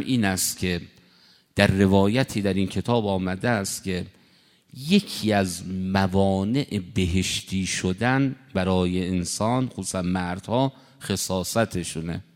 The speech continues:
مرد خسیس، خساستش مانع بهشتی شدن او می‌شه. یعنی اینقدر این خصلت، خصلت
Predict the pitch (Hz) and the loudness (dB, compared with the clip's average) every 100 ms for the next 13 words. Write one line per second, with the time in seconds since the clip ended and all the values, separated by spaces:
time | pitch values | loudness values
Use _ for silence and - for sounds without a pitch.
0 | _ _ _ _ _ _ _ _ 82 110 | _ _ _ _ _ _ _ _ 6 10
1 | 151 165 160 143 143 131 - 143 139 - | 10 8 2 2 2 0 0 -2 -2 -6
2 | - _ - 98 95 - 101 95 - 131 | -14 _ -4 0 2 4 4 4 2 -2
3 | - 151 - - - - - _ - 98 | 0 -2 -4 -12 -20 -20 -20 _ -2 6
4 | 104 104 107 156 98 92 90 85 - 95 | 8 8 8 6 4 2 0 0 -4 -4
5 | 90 - 87 87 87 85 82 85 87 87 | -2 -2 0 0 -2 -4 -4 -6 -6 -6
6 | 80 - _ _ _ _ _ - 92 113 | -8 -12 _ _ _ _ _ -6 -2 0
7 | 147 151 117 92 - 98 95 - - 92 | 0 2 2 0 -4 -2 -2 -2 -4 -2
8 | - - 92 87 85 - _ _ _ _ | -2 -2 -2 -2 -6 -16 _ _ _ _
9 | - - 90 - 92 92 - 92 87 | -8 -2 -2 0 -2 -2 -2 -2 -2